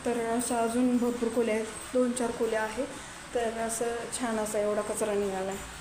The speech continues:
कचरा म्हणजे असा आहे की ते बाद झालेल्या वस्तू आहेत, काय काय जुन्या बांगड्या ते ना असं सगळं काढलेलं आहे.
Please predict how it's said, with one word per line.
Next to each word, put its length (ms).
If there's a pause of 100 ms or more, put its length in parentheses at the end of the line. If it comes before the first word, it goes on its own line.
(2250)
कचरा 260
म्हणजे 220
असा 240
आहे 120
की 380
ते 60
बाद 240
झालेल्या 360
वस्तू 360
आहेत, 320 (600)
काय 160
काय 440 (100)
जुन्या 200
बांगड्या 440
ते 80
ना 100
असं 280
सगळं 280
काढलेलं 460
आहे. 280